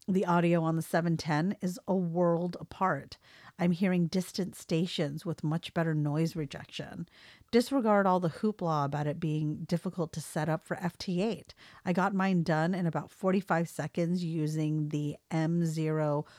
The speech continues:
O X B videos. The waterfall is exceptional, and the ability to check the cleanliness of your signal on the oscilloscope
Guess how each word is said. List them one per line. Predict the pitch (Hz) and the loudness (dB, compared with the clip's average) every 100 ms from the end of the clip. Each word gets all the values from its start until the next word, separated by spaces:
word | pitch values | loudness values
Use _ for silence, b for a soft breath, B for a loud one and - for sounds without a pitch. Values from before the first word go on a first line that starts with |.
| B - - | B -14 0
O | 175 165 | 2 4
X | 151 - 160 | 0 -4 -4
B | 165 226 | -2 -2
videos. | 208 139 - - - 220 185 - b b b _ _ | -2 -6 -10 -14 -16 -16 -16 -18 b b b _ _
The | 175 170 | 0 4
waterfall | 165 160 175 170 175 | 6 4 4 2 2
is | 165 | 0
exceptional, | 160 - 147 - 180 185 208 - | -4 -4 -4 -2 -2 0 -2 -2
and | 175 | 0
the | 165 | 2
ability | 156 175 214 226 | 0 0 0 -2
to | 208 | -6
check | 185 - 208 - | -8 -8 -8 -6
the | 233 | -8
cleanliness | - - 190 202 220 208 196 185 | -8 -4 -2 0 2 2 0 -4
of | 180 175 | -4 -2
your | 175 | -4
signal | - - 180 190 190 190 | -4 -4 0 0 0 -2
on | 180 175 | -2 -2
the | 180 | -2
oscilloscope | 156 - 208 220 - 220 214 - | -6 -6 -4 -4 -4 -2 -2 -4